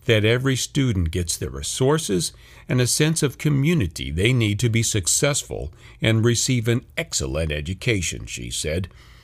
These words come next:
One specific example of Moody's work is a hybrid inclusive education program she invented. The program mainstreams students in her special education alternative curriculum program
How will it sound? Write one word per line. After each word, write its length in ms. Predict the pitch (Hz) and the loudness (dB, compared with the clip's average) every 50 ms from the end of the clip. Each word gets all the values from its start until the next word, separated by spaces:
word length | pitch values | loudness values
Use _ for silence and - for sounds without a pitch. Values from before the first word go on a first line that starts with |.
| - - - - - - - - - - - - - - - - | -20 -20 -20 -20 -20 -20 -20 -20 -20 -20 -20 -20 -20 -20 -8 0
One 240 | 120 120 139 170 175 | 2 2 2 2 0
specific 880 | - - - 135 117 - - - - 214 240 - - 131 110 - - | -2 -2 -2 0 0 2 0 2 2 2 0 2 0 -2 -2 0 -2
example 640 | 113 87 82 78 71 73 62 55 58 78 131 147 135 | -2 -2 -2 -4 -4 -4 -6 -6 -6 -2 0 2 4
of 100 | 117 101 | 4 4
Moody's 400 | 104 104 107 107 107 117 117 107 | 4 4 4 4 4 2 2 2
work 280 | 98 104 113 120 120 139 | 2 2 2 2 2 0
is 120 | 127 107 | 0 0
a 60 | 117 | 0
hybrid 500 | 101 - - 151 175 185 160 156 160 151 | -2 -2 -2 -2 0 0 2 2 2 2
inclusive 560 | 147 131 113 - - 156 147 - - 131 98 | 2 2 0 0 0 0 0 2 0 0 2
education 680 | 107 113 107 107 104 - - 120 117 120 - - 113 101 | 2 0 0 0 -4 -2 0 0 0 0 0 0 0 0
program 640 | 87 - - 110 90 76 67 73 73 73 87 110 117 | 0 0 0 0 0 -2 -4 -6 -6 -2 -2 -2 -2
she 180 | - - 135 | 0 0 2
invented. 640 | 117 110 104 90 87 92 95 101 92 - - 57 - - | 2 2 2 2 2 2 2 2 0 -2 -6 -6 -4 -2
The 120 | - 98 | -2 -2
program 640 | - - 123 120 117 117 107 107 101 98 98 101 101 | 0 2 4 4 4 4 4 2 2 4 4 4 4
mainstreams 760 | 104 110 123 147 165 165 - - - 139 127 120 117 113 104 | 4 4 4 2 2 0 -2 -2 0 0 2 2 2 2 0
students 520 | - - - 120 107 104 107 135 139 - | -2 0 0 2 2 4 2 2 2 2
in 100 | 143 110 | 2 2
her 160 | 98 101 101 95 | 2 2 0 0
special 540 | - - - - 131 123 - - 117 110 | -2 -2 -2 -2 -2 0 0 0 2 2
education 640 | 113 113 107 110 - - 117 120 117 - - 120 98 | 2 2 2 -2 -2 0 0 0 0 0 0 0 0
alternative 720 | 87 82 87 - - 131 123 113 107 - - 113 107 98 - | 0 -2 -4 -4 -2 0 2 2 2 0 0 -2 -2 -2 -4
curriculum 640 | - 120 101 107 135 165 160 - 110 87 80 80 | -6 -4 -2 0 0 0 2 2 2 2 0 -2
program 640 | 82 - - 69 67 64 62 64 62 65 82 110 123 | -4 -6 -6 -6 -6 -6 -6 -8 -6 -2 -2 -2 -2